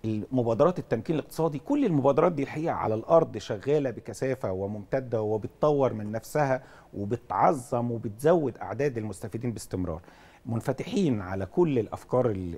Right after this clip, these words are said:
ال-، اللي، آه، هتساعد بقوة إنه نلبي الاحتياج.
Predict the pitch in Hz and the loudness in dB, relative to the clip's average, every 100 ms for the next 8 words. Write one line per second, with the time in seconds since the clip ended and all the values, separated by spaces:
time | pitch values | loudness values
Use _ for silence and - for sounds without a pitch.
0 | - 90 85 87 - 90 85 87 85 - | -8 -8 -8 -8 -10 -8 -6 -6 -8 -12
1 | - 80 78 - - - 107 - 156 120 | -10 -8 -8 -12 -16 -8 -4 2 2 2
2 | 95 90 - 151 120 76 - - _ - | -4 -8 -2 0 0 -4 -14 -20 _ -10
3 | 110 101 98 95 - 98 123 123 107 92 | -6 -4 -4 -4 -4 -2 -2 -2 -4 -6
4 | - 107 123 | -2 2 2